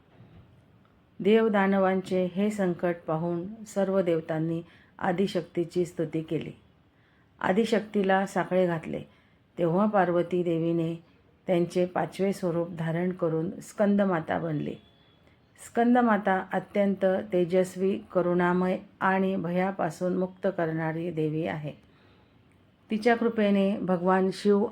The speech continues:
आणि पार्वतीला पुत्र झाला. कुमार स्कंद कार्तिकेय,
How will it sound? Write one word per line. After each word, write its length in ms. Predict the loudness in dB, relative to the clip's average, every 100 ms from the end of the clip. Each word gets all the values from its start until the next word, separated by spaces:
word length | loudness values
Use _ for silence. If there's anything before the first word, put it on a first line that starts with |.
| -2
आणि 300 | 0 0 0
पार्वतीला 760 | -2 0 0 0 0 -2 -4 -6 -10
पुत्र 280 | -4 0
झाला. 300 | 0 -2 -8 -12 -18 _ -20 _ _
कुमार 300 | 4 8 8
स्कंद 500 | 6 0 4 8 8
कार्तिकेय, 800 | 6 2 0 0 -2 2 6 6